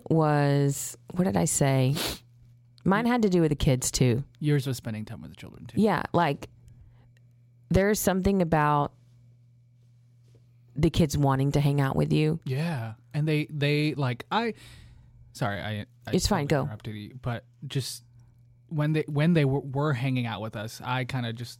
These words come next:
Speaker 2: left them to give them their space 'cause they've been in rehearsals. They don't
Speaker 1: Exactly.
Speaker 2: get a chance to hang out with each other. And I thought that they would just do their own thing by
Speaker 1: No.
Speaker 2: themselves. No, they hung out with us. They,
Speaker 1: Yeah.
Speaker 2: like, they wanted to sit at our table. <laughs>
Speaker 1: Like, "Where are you
Speaker 2: It
Speaker 1: going?"
Speaker 2: was cute.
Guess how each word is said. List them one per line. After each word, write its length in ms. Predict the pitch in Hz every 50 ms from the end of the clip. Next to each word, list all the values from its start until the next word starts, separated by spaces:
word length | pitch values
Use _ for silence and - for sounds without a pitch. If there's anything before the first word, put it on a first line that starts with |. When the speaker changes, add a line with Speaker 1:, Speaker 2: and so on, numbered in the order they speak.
| _ _
Speaker 2:
left 240 | 127 120 120 - -
them 140 | 123 113
to 100 | 113 -
give 180 | 117 120 123 110
them 160 | 120 113 110
their 80 | 110 110
space 340 | - - 131 123 120 120 -
'cause 240 | - - 117 107 107
they've 180 | - 127 123
been 140 | 117 - 113
in 80 | 107 104
rehearsals. 460 | 98 117 117 185 185 156 - 165 156
They 60 | 139 190
don't 60 | 185
Speaker 1:
Exactly. 340 | - 247 254 - - 139 131
Speaker 2:
get 60 | 131
a 20 |
chance 120 | 127 120 -
to 60 | 131
hang 220 | 110 120 123 120 123
out 160 | 120 127 135
with 160 | 139 131 139
each 140 | 139 131 -
other. 280 | 147 147 151 156 160 160 - _ _ - - - - - - - - - - _ 139
And 100 | 139 143
I 140 | 147 190
thought 320 | 208 - 139 120 120 120 120
that 120 | 135 120
they 140 | 113 123 131
would 140 | 131 127 120
just 240 | 131 127 - - - - 120
do 160 | 131 139 143
their 200 | 139 139 131 127
own 160 | 127 175 202
thing 240 | 196 143 110 104 113
by 100 | 110 120 180
Speaker 1:
No. 100 | 202 202
Speaker 2:
themselves. 440 | 185 151 - 147 160 151 123 120
No, 380 | 123 123 127 156 160 131 120 117
they 180 | 117 123 131 156
hung 220 | 151 175 175 170
out 140 | 156 127 110
with 120 | 110 110
us. 380 | 117 127 165 139 - - - -
They, 100 | - - -
Speaker 1:
Yeah. 100 | 160 151
Speaker 2:
like, 120 | 139 151 -
they 100 | 135 156
wanted 300 | 151 139 123 131 151 139
to 80 | 151
sit 220 | 135 - 147 139 110
at 60 | 120
our 160 | 123 147 190
table. 380 | 185 - - - - 139 - -
<laughs> 40 | -
Speaker 1:
Like, 200 | 185 190 - -
"Where 140 | 202 214 220
are 20 |
you 80 | 226 220
Speaker 2:
It 20 | 202
Speaker 1:
going?" 160 | 233 254 240
Speaker 2:
was 140 | 165 156 143
cute. 280 | - - 190 165 -